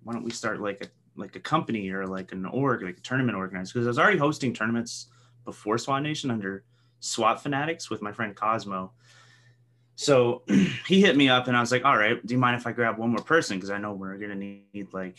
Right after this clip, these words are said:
visuals and stuff like that." And that was my, my friend Nafberger. So it was us three who started it, uh, with the vision of just, like, kinda giving, um, swat players a home to, like,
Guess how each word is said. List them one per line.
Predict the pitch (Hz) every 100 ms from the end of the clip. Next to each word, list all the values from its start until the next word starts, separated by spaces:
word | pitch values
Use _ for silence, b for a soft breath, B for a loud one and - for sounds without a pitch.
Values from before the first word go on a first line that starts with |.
| -
visuals | 104 143 113 95 90 90
and | 87
stuff | 98 95
like | 92
that." | 101 92
And | 95
that | 98
was | 92 - - -
my, | 104 95 90 -
my | 104
friend | - 107 113
Nafberger. | 147 143 101 95 90
So | -
it | 104
was | 104
us | - 156 -
three | 131 127 120 113 b b b b b -
who | 113
started | - 120 120 113 98
it, | 98 - b b b b -
uh, | 101 95
with | 98
the | 101
vision | 117 139 120 107
of | 92
just, | 110 - 110
like, | 101 98
kinda | - 120 117
giving, | 117 117 113 104 98 -
um, | 95 92 90 90
swat | - 120 117 -
players | - 107 104 98
a | 98
home | - 123 117 98 90
to, | -
like, | 95 92 90